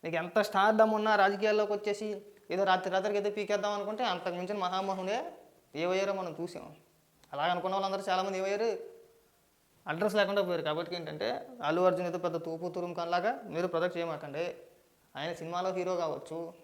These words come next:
బయట అందరికీ ఒకటే చట్టం వర్తింతది, అర్థమైందా? కాబట్టి ఇంక అచ్చమాటలు వదిలే, ఇంక ఈ టాపిక్ అక్కడ వదిలితే బాగుంటుంది.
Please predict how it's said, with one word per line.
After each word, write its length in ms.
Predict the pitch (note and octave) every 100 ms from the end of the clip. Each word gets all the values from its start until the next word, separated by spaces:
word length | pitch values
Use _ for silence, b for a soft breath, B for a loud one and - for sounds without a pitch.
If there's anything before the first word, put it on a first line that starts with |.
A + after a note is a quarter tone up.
| _ _ -
బయట 200 | E3 F3
అందరికీ 400 | E3 F3 F3+ F#3+
ఒకటే 320 | E3+ E3+ F#3+ F#3
చట్టం 160 | F#3
వర్తింతది, 640 | F3+ F3 D#3 C#3+ E3 - - - b b -
అర్థమైందా? 520 | D3 F3+ F3 E3 F#3 - - - _ _ _ _ _ _ _ _ _ -
కాబట్టి 240 | _ F3+
ఇంక 340 | C4 C4+ G3+ -
అచ్చమాటలు 380 | - A#3 A#3+
వదిలే, 240 | F3 F#3+ A#3+
ఇంక 160 | E3+
ఈ 80 | D#3
టాపిక్ 300 | D#3 E3+ F#3
అక్కడ 200 | F3+ F3+
వదిలితే 220 | F#3+ F3+
బాగుంటుంది. 540 | G3 D#3 D#3+ C#3 A#2+